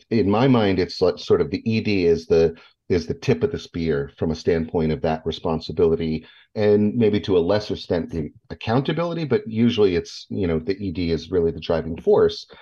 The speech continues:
What I also think is an interesting question, though, 'cause in that Acme example, that's a pretty top-heavy four-person <laughs> organization where everyone's got a director title. You know, what the experience that I've come into contact with many times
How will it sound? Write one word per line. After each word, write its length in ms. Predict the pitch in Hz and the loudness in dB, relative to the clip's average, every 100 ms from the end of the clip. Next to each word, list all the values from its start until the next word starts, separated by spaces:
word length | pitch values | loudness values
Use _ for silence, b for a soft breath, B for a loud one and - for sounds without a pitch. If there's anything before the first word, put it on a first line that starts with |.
| B B B - | B B B -6
What 220 | 113 131 | 2 2
I 80 | 123 | 4
also 280 | 170 208 285 | 2 2 0
think 200 | 240 156 | 2 0
is 100 | 110 | 2
an 80 | 107 | 2
interesting 380 | 143 143 107 | 2 0 -2
question, 340 | 98 90 - 87 | 0 0 0 -2
though, 100 | 85 | -2
'cause 200 | - 87 | -2 -2
in 80 | 98 | 0
that 140 | 92 | 0
Acme 340 | 98 131 107 | 0 -2 0
example, 640 | 90 - 87 80 80 80 80 B B | -2 0 -2 0 2 2 0 B B
that's 140 | - - | -6 -4
a 40 | |
pretty 240 | - 170 117 | -2 0 0
top-heavy 720 | - 107 107 110 101 98 82 | 0 -2 2 0 2 0 0
four-person 520 | 107 98 - 101 - 117 | 2 2 2 -2 2 2
<laughs> 80 | 104 | 2
organization 800 | - 135 - 104 - - 190 190 | 2 0 2 0 2 0 2 4
where 180 | 110 | 4
everyone's 380 | 104 107 107 104 | 2 2 2 4
got 160 | 104 92 | 0 0
a 40 | |
director 460 | 82 78 82 - 110 | 2 2 0 -2 0
title. 460 | 123 123 160 185 B B B B - | 2 2 2 0 B B B B -2
You 140 | 101 | 2
know, 100 | 92 | 4
what 300 | 92 107 104 - 123 101 - | 6 4 4 -2 -2 -4 -6
the 480 | 101 110 107 101 - _ | 0 2 2 -2 -6 _
experience 880 | 120 117 - - - 170 233 190 120 | -8 -8 -8 -14 -8 0 4 4 2
that 100 | - - | 0 -2
I've 260 | 107 151 160 | 0 0 0
come 200 | 139 107 | 0 2
into 100 | 87 | 0
contact 460 | 98 87 98 87 | -2 -4 -2 0
with 140 | 90 85 | 0 0
many 340 | 95 95 95 | -2 0 -2
times 640 | - 180 151 95 85 - | -4 -2 0 2 0 -4